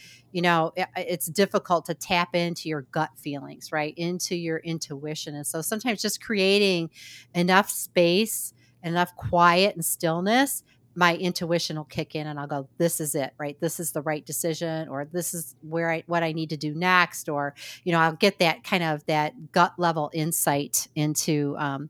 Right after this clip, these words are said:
into whatever it is that, you know, I, I need to know. Um, it also helps me focus.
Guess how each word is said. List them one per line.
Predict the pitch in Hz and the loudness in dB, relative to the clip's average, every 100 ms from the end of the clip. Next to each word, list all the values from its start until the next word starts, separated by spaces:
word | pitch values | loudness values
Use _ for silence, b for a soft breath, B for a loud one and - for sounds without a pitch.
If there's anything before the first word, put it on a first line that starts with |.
| - - | -8 -2
into | 170 170 | -2 0
whatever | 165 156 151 151 | 0 0 0 -2
it | 151 | -2
is | 151 - | -4 -2
that, | 147 - b b b | -4 -4 b b b
you | 165 | -6
know, | 143 139 156 | -4 -4 -4
I, | 156 | -4
I | 160 160 | 0 0
need | 160 156 | 0 -4
to | - | 0
know. | 170 247 135 - B B B B - | 6 6 6 -6 B B B B 8
Um, | 185 180 165 156 - - | 10 10 6 -2 -8 2
it | 220 214 | 8 12
also | 330 392 285 190 | 12 12 10 10
helps | 196 254 - | 10 8 6
me | 247 | 2
focus. | 247 320 392 208 156 - - | 8 8 10 6 0 -2 -8